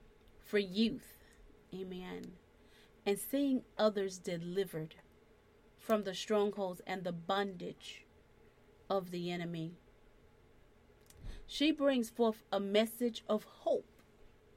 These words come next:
in Christ. Hallelujah. So that others would know the way as she lead and point him, point them to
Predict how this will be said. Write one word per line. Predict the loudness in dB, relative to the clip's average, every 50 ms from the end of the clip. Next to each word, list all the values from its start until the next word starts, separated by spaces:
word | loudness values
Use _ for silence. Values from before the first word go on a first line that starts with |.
| -20 -20 -20 -20 -20 -20 -20 -20 _ -16 -10
in | -8 -6 -6 -6
Christ. | -6 -4 -2 -2 -2 -2 -4 -10 -18 -20 -20 -20 -20 -20 -20 -20 -20 -20 -20 -20 -20 -20 -20 -20 -20 -20 -20 -20 -20 -20 -20 _ -20 -20 -20 -20 -20 -20 -20 -20 -20 -16 -10 -6
Hallelujah. | -4 -4 -2 -4 -4 -6 -6 -8 -8 -8 -8 -6 -6 -6 -6 -8 -12 -16 -20 -20 -20 -20 -20 -20 -20 -20 -20 -20 -20 -20 -20 -20 -20 -20 -20 -20 -20 -20 -20 -20 -20 -20 -20 -20 -6 2
So | 6 6 8
that | 10 8 6 6 6
others | 4 4 6 6 4 2 2 0 2
would | 2 0 0 0
know | -2 0 2 2 2 2 2
the | 2 0
way | 0 0 0 0 0 0 -2 -4 -12 -20 -20 -20 -20 -20 -20 -20 -20 _ _ -20 -20 -20 -20 -20 -20 _ _ _ _ _ -20 -20 -20 _ _ _ _ _ _ _ -20 _ _ -20 -8 0 2
as | 2 2 2
she | 2 0 0 2
lead | 2 2 2 2 2 2 0 -2 -4 -2
and | -2 -2 -2 -2
point | -2 -2 -2 -2 -2 -4 -6
him, | -6 -2 0 0 2 2 0 0 -2 -6 -16 -20 -20 -20 -20 -20 -12 -2 2
point | 4 4 4 4 2 4
them | 6 6 6 6 2 -4 -14 -20 -20 -20 -20 -20 -20 -8
to | -2 0 0 0 0